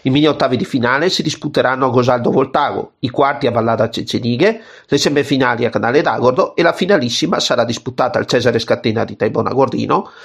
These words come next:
casa dei campioni in carica, il due agosto. Si vocifera però tra gli addetti ai lavori qualche possibile cambiamento e novità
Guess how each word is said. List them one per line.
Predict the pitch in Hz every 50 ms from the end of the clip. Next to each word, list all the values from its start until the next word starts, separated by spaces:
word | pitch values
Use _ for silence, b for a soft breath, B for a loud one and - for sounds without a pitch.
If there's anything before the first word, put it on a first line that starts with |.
| B B B
casa | - 147 131 - -
dei | 101 110 120
campioni | - 110 - - 120 110 123 151
in | 147
carica, | - 110 98 113 117 - 160 170 - - -
il | 147 139 131 143 165 - - _ _
due | - 135 131 123 127 120 123 -
agosto. | - 131 104 104 104 - - - - - - _ b b b b b b b b b b b b b b b b b b b b _ _ _ _ _ -
Si | - - 226
vocifera | 226 240 233 233 - 202 175 226 220 226 226 208
però | - - 196 175 175 156 -
tra | - - 139
gli | 135 135
addetti | 131 - 156 156 - 165
ai | 156
lavori | 185 185 170 147 135 139 151 151
qualche | - 170 165 - 214 -
possibile | 175 165 - - 143 143 139 -
cambiamento | - 147 139 151 156 143 127 120 117 - - 160 - -
e | 156 139
novità | 131 135 143 156 151 - 123 120 131 - -